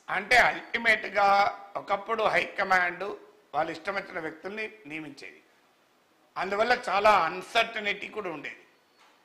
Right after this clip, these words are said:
అంటే, ఎవరికి బలం ఉందో తెలియదు, లాస్ట్‌కి హైకమాండ్ వచ్చి ఏం చేస్తుందో తెలియదు. ఇప్పుడు కర్ణాటక ఎలక్షన్లో మనం చూసాం. కర్ణాటకలో క్లియర్గా ఎమ్మెల్యేల మధ్య సీక్రెట్ బ్యాలెట్ పెట్టి,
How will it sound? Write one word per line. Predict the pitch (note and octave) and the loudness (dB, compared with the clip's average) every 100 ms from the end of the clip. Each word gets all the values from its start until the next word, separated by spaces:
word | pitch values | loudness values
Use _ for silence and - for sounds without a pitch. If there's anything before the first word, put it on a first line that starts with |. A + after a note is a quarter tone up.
| _ - | _ -6
అంటే, | F3 F#3+ | -2 -2
ఎవరికి | D#3+ E3+ G#3 G#3 | -2 0 2 2
బలం | F#3+ G3+ | 2 2
ఉందో | G#3 G#3+ | -2 -6
తెలియదు, | F#3 F3 F3+ E3 - - _ | -6 -6 -6 -6 -12 -18 _
లాస్ట్‌కి | F3+ G3+ G3+ F#3 | 0 2 0 -2
హైకమాండ్ | F3+ F#3 G3 F#3+ | -2 -2 -2 0
వచ్చి | F#3+ - A#3+ F#3 | -2 -6 -8 -6
ఏం | E3+ F#3+ | -6 -6
చేస్తుందో | F#3 - G#3+ | -8 -8 -12
తెలియదు. | - C3 - _ _ _ _ _ _ _ _ G3 | -12 -20 -20 _ _ _ _ _ _ _ _ -8
ఇప్పుడు | F#3+ A#3 | -4 -4
కర్ణాటక | A3 G3+ G#3+ B3 B3 | -2 -2 2 4 4
ఎలక్షన్లో | A3 G#3 - G#3 G#3 | 4 4 0 -6 -6
మనం | E3 - | -8 -12
చూసాం. | C3+ - A#2 _ _ _ - | -18 -18 -20 _ _ _ -6
కర్ణాటకలో | F#3 G#3 A3 G#3+ G#3+ | -2 2 2 2 0
క్లియర్గా | G#3 - F3+ F#3+ F#3+ G3+ A3+ A3 - - | 0 -4 -2 -2 2 4 4 2 -2 -12
ఎమ్మెల్యేల | D#3 G3 G3+ G3+ F#3+ | -6 -4 0 0 0
మధ్య | F3 E3 G3+ | -2 -4 -6
సీక్రెట్ | G#3 F#3 G3 A3+ F#3 | -6 -6 -4 -4 -2
బ్యాలెట్ | E3 E3 E3+ - | 0 0 -2 -10
పెట్టి, | C3 - A2 | -18 -16 -18